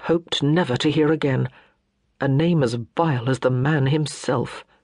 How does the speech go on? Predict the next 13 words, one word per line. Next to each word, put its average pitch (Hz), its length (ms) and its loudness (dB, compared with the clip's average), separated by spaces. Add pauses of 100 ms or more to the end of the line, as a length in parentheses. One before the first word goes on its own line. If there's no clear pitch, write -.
(680)
"And 143 160 0
to 175 100 4
make 208 260 2
sure 175 440 2
you 123 180 0
cooperate, 123 760 0 (640)
Monsieur 185 380 2
Rosenau 190 480 2
has 151 180 0
provided 202 600 0
an 180 180 2 (140)
added 147 400 0
incentive. - 920 -2